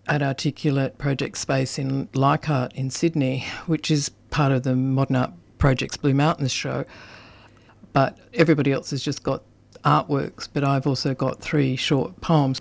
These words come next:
They bring out some of the ideas embedded in the canvases, and I was pleased to see at the opening that they seem to be getting through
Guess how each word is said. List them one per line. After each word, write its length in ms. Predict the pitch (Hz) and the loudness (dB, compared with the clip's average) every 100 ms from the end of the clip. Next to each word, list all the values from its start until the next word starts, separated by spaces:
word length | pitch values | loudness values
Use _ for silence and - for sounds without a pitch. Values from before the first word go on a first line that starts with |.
| - | 0
They 140 | 139 | 0
bring 520 | 139 165 175 175 175 - - - - | 2 4 6 4 2 -2 -20 -20 -6
out 500 | 160 151 139 - - - - _ | 2 2 2 -2 -12 -14 -20 _
some 300 | - 160 139 | -8 -2 0
of 60 | 135 | 2
the 100 | 131 | 2
ideas 400 | 131 131 131 139 | 2 0 -2 -2
embedded 560 | 131 139 135 135 143 - | -2 0 0 -2 -4 -2
in 220 | 139 131 | 0 0
the 80 | 127 | 0
canvases, 840 | - 139 139 139 143 - 127 127 | -2 0 2 0 -2 -2 -4 -4
and 200 | 131 131 | -2 -2
I 180 | 131 127 | 0 0
was 380 | 131 127 - - - - - | -2 -2 -4 -6 -12 -20 -2
pleased 340 | - 160 147 | 6 6 6
to 80 | 156 | -2
see 200 | - 143 | 0 0
at 120 | 127 | 0
the 120 | 135 | 0
opening 520 | 127 131 - 139 127 127 | 0 0 -2 -2 0 -2
that 140 | - - - | -4 -8 -2
they 100 | 131 | -2
seem 260 | - 139 | 2 0
to 120 | 127 | 0
be 340 | 131 123 127 - - | 0 2 0 -4 -10
getting 340 | - 131 131 123 | 0 0 2 -2
through 540 | - 147 131 127 135 | -2 0 2 0 -2